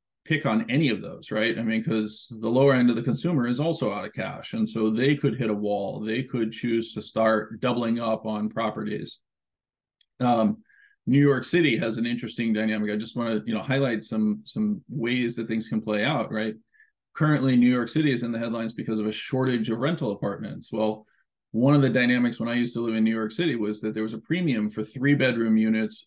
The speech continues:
over one bedroom and two bedroom units because families were increasingly staying in New York. They were consolidating units. That was reducing supply and leading to tightness of the market.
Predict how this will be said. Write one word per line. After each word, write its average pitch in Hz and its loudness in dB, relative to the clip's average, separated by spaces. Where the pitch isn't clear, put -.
over 107 0
one 127 -2
bedroom 113 0
and 107 -4
two - -4
bedroom 113 0
units 110 -2
because - -8
families 120 0
were 110 0
increasingly 107 -2
staying 110 0
in 107 0
New 104 0
York. 104 -4
They 104 -6
were 101 -8
consolidating 110 0
units. 104 0
That 110 -6
was 101 -4
reducing 113 0
supply 107 -2
and 104 0
leading 104 -2
to - -12
tightness 104 -6
of 104 -2
the 104 -2
market. 131 -2